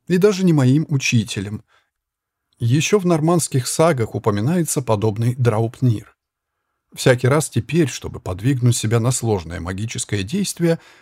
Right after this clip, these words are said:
мальчику потребна будет определенная решимость, некое душевное усилие, которое заставит начинающего мага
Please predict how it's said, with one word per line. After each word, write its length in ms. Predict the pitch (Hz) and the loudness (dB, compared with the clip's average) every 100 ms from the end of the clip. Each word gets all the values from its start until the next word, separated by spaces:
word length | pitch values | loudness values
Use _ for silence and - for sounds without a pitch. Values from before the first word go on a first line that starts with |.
| - 120 | -6 0
мальчику 540 | 117 208 - 202 196 | 2 0 -2 -4 -2
потребна 540 | - 131 123 135 143 | 0 0 0 2 2
будет 360 | 123 110 117 123 | 0 0 -2 -4
определенная 920 | 123 123 123 123 123 101 98 101 104 | -6 -4 -2 2 2 2 0 -4 -4
решимость, 680 | 117 - - 98 110 - - _ _ - | -6 -6 -6 -4 -4 -6 -8 _ _ 2
некое 360 | 127 127 127 | 2 4 2
душевное 520 | 120 127 - 131 123 131 | 2 0 0 2 2 2
усилие, 680 | 135 139 - 226 120 92 | 0 -4 -2 0 0 -2
которое 440 | - 110 107 110 110 | -2 -2 2 0 2
заставит 560 | 127 - 151 95 87 | -2 0 0 0 -4
начинающего 640 | 92 - 107 107 92 95 98 | -8 -4 -4 -4 -6 -8 -4
мага 380 | 120 190 180 | -4 -2 -2